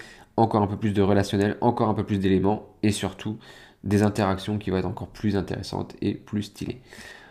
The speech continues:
Voilà, donc moi je vous invite vraiment à lire ce premier arc qui se fait en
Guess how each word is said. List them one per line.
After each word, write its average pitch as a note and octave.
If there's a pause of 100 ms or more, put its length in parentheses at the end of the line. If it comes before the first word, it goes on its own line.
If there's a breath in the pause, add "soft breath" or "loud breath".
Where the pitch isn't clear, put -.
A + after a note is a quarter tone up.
(140 loud breath)
Voilà, G2
donc F#2+
moi A2+
je A#2
vous A#2
invite A2
vraiment A2+
à G#2
lire G#2
ce -
premier F#2+
arc G2+
qui F#2+
se F#2+
fait G2+
en F#2